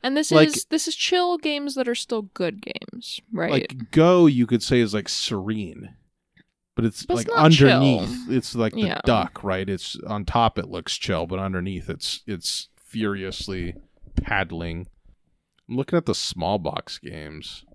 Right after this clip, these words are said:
Speaker 1: Small games usually aren't that chill.
Speaker 2: Yeah, they gotta be conflicty. The
Speaker 1: Mm-hmm.
Speaker 2: problem is the, the shelf that's right in front of me when I'm podcasting is the G M T game shelves.
Speaker 1: That is not chill.
Speaker 2: And there aren't really any chill games in there.
Speaker 1: <laughs>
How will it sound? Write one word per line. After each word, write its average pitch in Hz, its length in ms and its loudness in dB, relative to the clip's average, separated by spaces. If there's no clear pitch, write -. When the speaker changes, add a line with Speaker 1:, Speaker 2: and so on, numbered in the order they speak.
Speaker 1:
Small 392 320 -6
games 523 300 -2
usually 349 340 0
aren't 294 200 -10
that 254 180 -10
chill. 240 420 -10
Speaker 2:
Yeah, 143 360 2
they 127 180 -2
gotta 139 220 4
be 104 560 -2
conflicty. 90 880 -6
The 123 80 -6
Speaker 1:
Mm-hmm. 120 40 -2
Speaker 2:
problem 185 280 6
is 117 200 4
the, 117 140 2
the 104 180 -6
shelf 143 320 2
that's - 240 -2
right 113 180 4
in 104 80 -6
front 113 280 0
of 92 140 -6
me 95 200 -4
when 90 140 -2
I'm 87 120 -4
podcasting 98 760 -2
is 82 160 -8
the 87 120 -8
G 85 240 -6
M 101 140 -4
T 113 180 -2
game 107 300 -4
shelves. 120 720 -2
Speaker 1:
That 214 200 -2
is 208 140 -4
not 190 380 -4
chill. - 340 -2
Speaker 2:
And - 80 2
there - 180 0
aren't - 200 -2
really 92 300 -4
any 87 180 -6
chill - 340 -4
games 82 340 -6
in - 160 -4
there. 80 380 -4
Speaker 1:
<laughs> - 60 -8